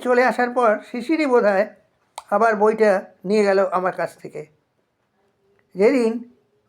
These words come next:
বইটি ফেরত দেওয়ার কথা, ঠিক এক মাস পরে সকালের খবরের কাগজে চমকপ্রদ খবর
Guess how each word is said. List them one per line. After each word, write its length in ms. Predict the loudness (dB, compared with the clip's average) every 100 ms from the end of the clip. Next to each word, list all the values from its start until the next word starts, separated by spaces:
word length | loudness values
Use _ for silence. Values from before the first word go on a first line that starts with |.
| -2
বইটি 420 | 0 0 -2 -4
ফেরত 260 | 0 0
দেওয়ার 200 | 2 0 0
কথা, 440 | -4 -2 -4 -6 -12 _ -6
ঠিক 240 | 0 2
এক 200 | 2 0 -4
মাস 220 | -8 -8
পরে 380 | -8 -6 -6 -12 _ _ _ _
সকালের 640 | -4 -2 0 0 -2 -6 _ _ _ -20
খবরের 340 | -4 0 0
কাগজে 480 | 0 2 2 2 0
চমকপ্রদ 640 | 0 0 0 -2 -2 -2
খবর 400 | -2 -4 -6 -6